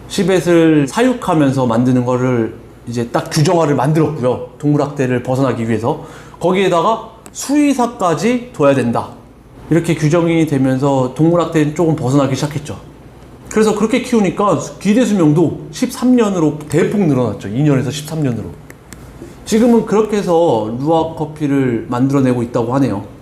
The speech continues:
자, 이렇게 루아 커피가 비싸게 팔리고 있으니까 옆 나라에서 그냥 손가락 빨고 구경할 순 없죠. 그래서 고민을 하기 시작합니다. 어떤 똥이 또 가치 있고 비쌀까?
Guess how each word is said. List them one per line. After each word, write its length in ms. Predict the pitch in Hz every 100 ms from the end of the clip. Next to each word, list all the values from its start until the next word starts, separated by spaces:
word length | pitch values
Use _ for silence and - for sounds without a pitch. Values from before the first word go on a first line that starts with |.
| - - - - -
자, 220 | - 160
이렇게 540 | 139 220 254 - 214 135
루아 280 | 151 214 214
커피가 600 | 190 - 185 160 131 -
비싸게 440 | 151 151 175 170
팔리고 320 | 165 165 151
있으니까 680 | 135 165 151 165 127 98 - - - -
옆 100 | 120
나라에서 760 | 139 160 160 151 139 117 107 -
그냥 500 | 131 143 302 135 233
손가락 480 | - 269 190 170 -
빨고 680 | 160 147 139 131 123 104 - - -
구경할 580 | 147 147 160 151 143 135
순 240 | - 147
없죠. 360 | 139 - 117 - - - - - -
그래서 500 | 151 170 127 - -
고민을 320 | 175 202 220 190
하기 100 | 151
시작합니다. 400 | 147 147 135 104
어떤 460 | 110 147 208 196
똥이 320 | 190 185 165 -
또 180 | 151
가치 360 | 147 127 - 143
있고 140 | 135
비쌀까? 640 | 107 - - 131 123 -